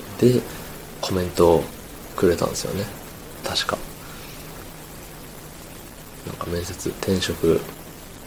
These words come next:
頑張れ的な。面接頑張れ的な。なんかね、いや、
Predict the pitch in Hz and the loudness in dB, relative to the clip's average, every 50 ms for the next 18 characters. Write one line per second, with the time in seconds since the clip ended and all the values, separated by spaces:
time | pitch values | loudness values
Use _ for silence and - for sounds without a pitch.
0 | - - - - 85 82 82 82 82 82 82 80 - - - - 73 76 - - | -14 -14 -2 2 2 2 4 2 2 2 2 0 -2 -4 -6 -6 -6 -6 -6 -8
1 | - - - - - - - - - - - - 98 92 90 - 87 - - - | -12 -14 -14 -14 -14 -14 -14 -14 -14 -14 -6 -2 0 0 0 0 -2 0 0 2
2 | 85 85 85 85 85 - 85 85 - - - 80 82 - - - - - - - | 2 2 0 2 2 0 0 0 -2 -4 -4 -4 -4 -4 -6 -10 -12 -12 -12 -10
3 | - - - - - - - - - - - - - - - - - - - - | -10 -10 -10 -10 -12 -12 -12 -12 -12 -14 -14 -14 -14 -14 -14 -14 -14 -14 -14 -14
4 | - - - - - - - - - - - 92 92 - - - - - - - | -14 -14 -14 -14 -14 -14 -14 -14 -10 -8 -6 -6 -4 -6 -6 -6 -8 -8 -8 -10
5 | - - - - - - - - - - - - - - - - - 90 85 | -12 -12 -14 -16 -16 -16 -16 -16 -16 -16 -16 -16 -16 -16 -14 -6 -2 -2 0